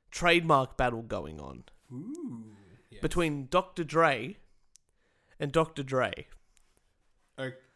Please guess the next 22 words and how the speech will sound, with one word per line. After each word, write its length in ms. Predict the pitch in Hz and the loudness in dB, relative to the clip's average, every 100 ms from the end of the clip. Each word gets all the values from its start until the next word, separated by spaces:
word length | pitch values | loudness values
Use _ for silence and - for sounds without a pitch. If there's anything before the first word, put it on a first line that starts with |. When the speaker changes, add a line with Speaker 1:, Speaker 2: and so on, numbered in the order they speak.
| - | -12
Speaker 2:
okay. 500 | 139 131 131 156 294 - | -10 -6 -4 -4 -6 -8
Speaker 1:
Okay, 300 | 156 135 127 | -2 -2 4
so 80 | 214 | 6
you 100 | 262 | 6
know 160 | 294 | 6
which, 280 | 285 277 - - | 4 0 -4 -2
you 60 | |
know 180 | 220 226 | 6 8
what, 320 | 214 202 - - | 8 6 2 -10
you 100 | 165 | 0
know, 140 | 214 | 2
you 200 | 196 202 | 4 4
know 120 | 214 196 | 4 6
about 240 | 165 127 | 6 4
Doctor 260 | 139 - 131 | 0 -2 -2
Dre, 340 | 127 131 214 - - - | 2 2 0 -6 -20 -6
the 100 | - | -2
gynecologist 920 | 208 220 214 208 262 269 202 139 - - | 4 6 6 4 6 8 8 4 -6 -4
that's 220 | 165 - | -4 0
written 220 | 185 175 | 0 2
that 220 | 175 175 | 0 2
book. 320 | 320 - - | 2 2 0